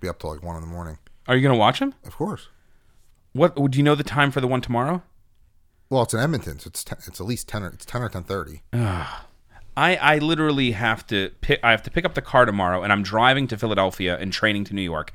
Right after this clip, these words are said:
Speaker 2: And I literally, I, I have to leave at latest six A M 'cause the Enterprise Rent-A-Car in Philly closes at one.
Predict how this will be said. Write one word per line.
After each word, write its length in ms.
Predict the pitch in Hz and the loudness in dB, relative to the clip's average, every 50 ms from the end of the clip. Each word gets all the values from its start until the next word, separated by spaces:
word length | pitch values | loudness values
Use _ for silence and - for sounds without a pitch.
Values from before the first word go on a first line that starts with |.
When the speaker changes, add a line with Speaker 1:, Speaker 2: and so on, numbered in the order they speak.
| - - - - - - - - | -18 -20 -20 -20 -20 -20 -8 -2
Speaker 2:
And 140 | - 110 | 0 2
I 100 | 107 117 | 2 2
literally, 420 | 120 123 139 139 147 135 131 123 - - | 4 4 4 4 4 4 4 2 2 2
I, 180 | 110 104 90 | 2 4 4
I 40 | 113 | 4
have 220 | 117 135 131 123 - | 4 4 2 4 2
to 60 | 123 | 0
leave 240 | 117 117 117 104 98 | 0 0 0 -2 -2
at 160 | 104 - - | -6 -8 -6
latest 460 | 107 113 131 135 143 120 107 - - | -4 -2 0 0 0 0 -2 -4 -4
six 240 | - 113 104 - - | -6 -6 -6 -4 -2
A 140 | 104 98 95 | -2 0 0
M 260 | 92 90 85 80 - - - - - - _ - | 0 -2 -2 -4 -10 -14 -20 -20 -20 -20 _ -2
'cause 220 | - 120 110 95 | -2 -2 0 2
the 180 | 98 110 107 - | 2 2 2 4
Enterprise 440 | 120 123 131 127 - 127 113 110 101 | 4 2 2 4 4 4 4 4 4
Rent-A-Car 480 | 113 117 107 107 - - 110 101 95 95 | 0 0 0 0 0 0 2 2 2 2
in 120 | 92 90 | 0 -4
Philly 320 | 87 - - 110 104 98 90 | -4 -4 -2 -2 -2 -2 -4
closes 320 | - - 113 101 90 87 | -6 -6 -8 -8 -6 -6
at 180 | - 85 92 85 | -6 -6 -6 -4
one. 380 | 95 98 95 90 85 82 76 | -4 -4 -4 -4 -4 -6 -8